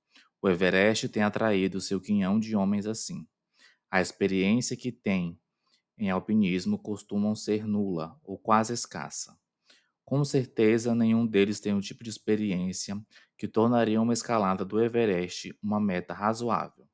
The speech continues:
Porém, possuem três coisas em comum: fé em si mesmos, grande determinação e o poder de resistência.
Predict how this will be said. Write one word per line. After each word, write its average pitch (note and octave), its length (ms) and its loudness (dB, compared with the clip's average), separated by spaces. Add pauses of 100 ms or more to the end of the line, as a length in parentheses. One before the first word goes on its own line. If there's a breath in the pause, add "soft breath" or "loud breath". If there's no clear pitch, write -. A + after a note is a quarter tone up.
(520)
Porém, F#2 500 0 (400 soft breath)
possuem F#2+ 400 0
três A#2 320 4
coisas G2+ 360 0
em G#2 100 -2
comum: A2 420 -6 (520)
fé A#2 180 2
em C#3 80 2
si C3+ 160 -2
mesmos, F#2+ 640 -2 (300)
grande B2 320 2
determinação G2 920 -4 (400)
e A2+ 60 -6
o G#2 60 0
poder G#2+ 420 0
de F2 80 -6
resistência. - 760 -10